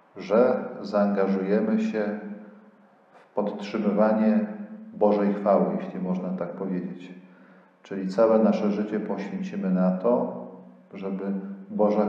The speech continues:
chwała na tym świecie była głoszona. A to dzieje się przez nasze wierne życie w klasztorze,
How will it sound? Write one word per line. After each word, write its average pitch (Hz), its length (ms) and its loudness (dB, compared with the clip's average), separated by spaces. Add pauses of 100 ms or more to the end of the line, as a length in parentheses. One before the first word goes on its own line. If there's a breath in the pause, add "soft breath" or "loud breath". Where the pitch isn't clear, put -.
(120)
chwała 95 520 2 (240)
na 101 80 0
tym 101 220 -2
świecie 98 400 -6
była 98 240 0
głoszona. 95 520 -2 (880 loud breath)
A 101 80 -4
to 101 160 -4
dzieje 98 400 0
się 95 180 -4 (360)
przez - 340 -10
nasze 92 300 -4
wierne 95 400 -2
życie 90 380 -6 (520 loud breath)
w - 40 -20
klasztorze, 120 680 0